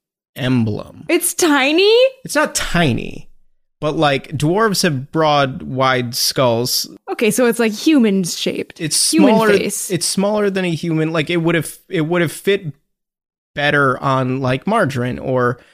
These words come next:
Speaker 1: maybe Flack, but, um, it would be too small, yes, for li-, like,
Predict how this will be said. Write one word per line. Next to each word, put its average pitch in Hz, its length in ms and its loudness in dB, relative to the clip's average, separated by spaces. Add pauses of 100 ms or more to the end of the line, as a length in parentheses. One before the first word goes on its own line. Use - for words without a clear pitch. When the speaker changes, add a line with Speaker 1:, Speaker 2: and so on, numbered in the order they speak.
(300)
Speaker 1:
maybe 151 300 0
Flack, 127 680 -4
but, 120 380 -4 (100)
um, 113 460 -4 (720)
it 135 100 -6
would 131 220 -2
be 127 120 0
too 127 600 0
small, 120 500 0
yes, 110 380 -2
for 123 320 -4
li-, 117 160 -4
like, 131 240 0